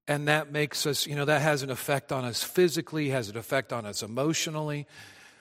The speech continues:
You know, the end of school is just around the corner. Our teachers here at Schaumburg Christian, they're fighting hard to finish the race well. And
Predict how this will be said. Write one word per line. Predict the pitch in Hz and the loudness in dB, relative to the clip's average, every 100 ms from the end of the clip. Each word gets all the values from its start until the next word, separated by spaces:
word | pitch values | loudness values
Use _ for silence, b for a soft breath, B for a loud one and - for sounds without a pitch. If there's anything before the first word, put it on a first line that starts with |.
| B B _ _ | B B _ _
You | 139 | 0
know, | 143 | 4
the | 143 | 4
end | 143 160 175 | 4 2 2
of | 151 | 2
school | - - 160 165 170 151 | 2 0 2 4 6 6
is | 135 | 4
just | 123 - - | 0 0 0
around | 147 143 | 0 0
the | 139 | 0
corner. | - 143 139 135 135 131 B B B 127 | -6 -4 -4 -2 -4 -6 B B B -2
Our | 135 | -2
teachers | - 165 - 151 - | 0 0 2 2 4
here | 156 | 6
at | 151 | 4
Schaumburg | - 151 151 147 139 | 4 4 4 4 2
Christian, | - 147 - - 143 135 | 2 -2 0 -2 -4 -2
they're | 127 | -2
fighting | 127 - 143 151 156 | -2 4 4 6 2
hard | 139 143 143 147 | 0 2 4 4
to | 127 | 0
finish | - 151 151 - | 0 0 0 -2
the | - | -2
race | 139 139 143 - | 2 4 2 0
well. | 135 135 139 | 2 4 2
And | 131 | 0